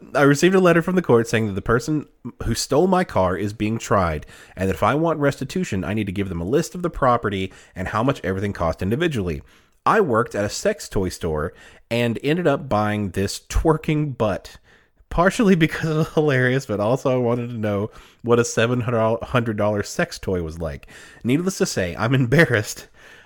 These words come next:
Uh, yes, that is needless to say, "To put a sex toy in an official statement.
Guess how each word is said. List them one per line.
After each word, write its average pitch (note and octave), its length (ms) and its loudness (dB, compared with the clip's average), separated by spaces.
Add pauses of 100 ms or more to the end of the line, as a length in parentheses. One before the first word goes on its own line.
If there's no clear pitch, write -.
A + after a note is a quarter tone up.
(120)
Uh, G#2 300 2
yes, A2 300 0
that G#2 160 2
is G2 160 -2
needless F2+ 280 -4
to - 80 -6
say, D#2 260 -4 (500)
"To - 100 -2
put A#2+ 160 2
a B2 40 2
sex - 320 -2
toy G2 260 0
in E2 100 -6
an G2+ 160 -2
official F#2+ 380 -4
statement. A2 420 -2